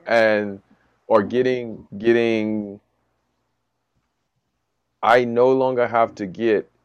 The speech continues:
everything right. I just gotta get the next moment good. Just if I, one moment with you. So I gotta be perfect all day. I just had to be good for our two o'clock podcast.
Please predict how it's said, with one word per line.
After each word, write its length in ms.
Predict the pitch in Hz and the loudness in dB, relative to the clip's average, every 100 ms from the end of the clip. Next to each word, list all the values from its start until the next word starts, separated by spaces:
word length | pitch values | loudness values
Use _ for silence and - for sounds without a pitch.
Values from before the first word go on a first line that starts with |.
| - | 0
everything 560 | 120 117 98 - 87 82 | 2 2 -2 -6 -8 -6
right. 260 | 80 82 - | -4 -4 -4
I 100 | 95 | -8
just 180 | 98 - | -6 -2
gotta 200 | 95 90 | -2 -2
get 220 | 98 - | -8 -8
the 60 | |
next 280 | 90 90 - | -6 -6 -8
moment 340 | 92 87 62 - | -10 -10 -12 -18
good. 240 | - - _ _ _ _ _ _ _ _ _ _ _ _ _ _ _ _ _ _ _ _ _ _ _ _ _ _ _ _ _ | -18 -18 _ _ _ _ _ _ _ _ _ _ _ _ _ _ _ _ _ _ _ _ _ _ _ _ _ _ _ _ _
Just 220 | - - | -20 -20
if 120 | 69 | -6
I, 140 | 95 90 - - - | -4 -4 -6 -14 -16
one 360 | - 101 104 | -8 -2 -2
moment 340 | 104 107 107 - | 0 -4 -4 -8
with 160 | 101 | -8
you. 240 | 101 87 - _ _ _ _ _ | -6 -6 -8 _ _ _ _ _
So 160 | 104 | -6
I 80 | 110 | 0
gotta 160 | 123 123 | 0 0
be 140 | 120 | -4
perfect 440 | - 131 123 120 | -2 -2 -2 -6
all 260 | - 113 104 | 0 2 2
day. 280 | 87 82 85 _ _ | 0 -4 -6 _ _
I 40 | 90 | -16
just 120 | 98 | -4
had 140 | 110 101 | -2 -2
to 40 | |
be 100 | 104 | -6
good 260 | 98 107 98 | -4 -4 -4
for 320 | 98 90 87 _ - | -4 -6 -6 _ -8
our 180 | 90 | -8
two 180 | 87 117 | -6 -6
o'clock 300 | 101 107 90 | -4 -2 -4
podcast. 560 | - 73 - - 50 _ | -2 -6 -6 -12 -14 _